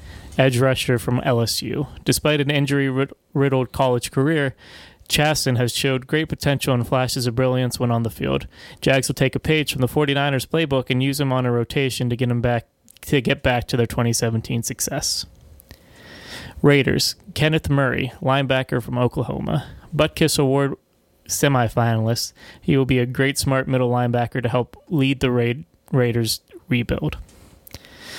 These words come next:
Dolphins via Steelers. Javon Kinlaw, defensive lineman, South Carolina. Taking best players available with their pick should be their main priority. There's not a position outside Xavier Howard that shouldn't be looked at to improve on.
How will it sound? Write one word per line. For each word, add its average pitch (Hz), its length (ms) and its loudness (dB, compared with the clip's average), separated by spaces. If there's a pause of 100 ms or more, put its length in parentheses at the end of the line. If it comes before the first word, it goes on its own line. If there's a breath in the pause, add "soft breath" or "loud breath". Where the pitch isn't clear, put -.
(300 loud breath)
Dolphins 139 560 4
via 123 400 2
Steelers. - 760 -2 (280 loud breath)
Javon 139 480 2
Kinlaw, 131 580 -2 (140)
defensive 135 480 0
lineman, 123 420 -2
South 123 300 0
Carolina. 123 640 -2 (580 loud breath)
Taking 156 320 4
best 147 240 0
players 147 280 2
available 131 480 0
with 127 140 -2
their 127 120 0
pick 143 260 -2
should 131 180 -4
be 123 80 2
their 120 120 2
main 123 220 0
priority. 127 580 -2 (380 loud breath)
There's 127 320 2
not 139 240 2
a 123 60 2
position 139 500 0
outside 135 520 0
Xavier 131 400 0
Howard 131 360 0
that - 140 -4
shouldn't 147 260 -2
be 131 100 2
looked 143 260 -2
at 127 220 0
to 131 120 0
improve 131 420 -2
on. - 100 -20